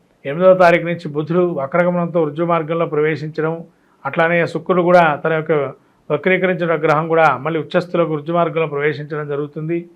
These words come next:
ఈ విధంగా మనం మేషరాశి యొక్క ఫలితాలు చూసినట్టయితే,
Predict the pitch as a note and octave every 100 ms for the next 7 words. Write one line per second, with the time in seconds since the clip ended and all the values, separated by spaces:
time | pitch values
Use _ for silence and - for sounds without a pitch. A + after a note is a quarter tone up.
0 | _ _ _ - D#3+ D#3+ F3+ F#3 F3 E3
1 | C#3 D#3 D3+ F3 E3 F3 E3+ D3 C3+ D3+
2 | E3 D3+ C#3 D#3+ D3 C#3+ F3+ F3 B2